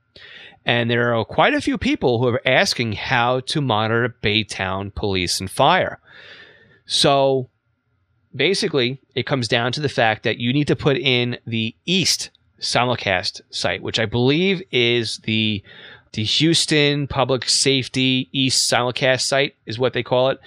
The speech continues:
It's seven hundred megahertz, but it is simulcast. And that could also cause a problem with your scanner. You've got the three twenty-five P two and a simulcast area.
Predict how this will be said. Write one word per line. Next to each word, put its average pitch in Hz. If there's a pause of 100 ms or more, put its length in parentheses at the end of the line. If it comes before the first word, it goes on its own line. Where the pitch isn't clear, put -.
(320)
It's 104
seven 147
hundred 156
megahertz, 107 (300)
but 101
it 107
is 143
simulcast. 107 (720)
And 104
that 123
could 151
also 135
cause 113
a 127
problem 98 (140)
with 85 (180)
your 101
scanner. 127
You've -
got -
the -
three 113
twenty-five 113
P 110
two 151
and 98
a 92
simulcast 101
area. 123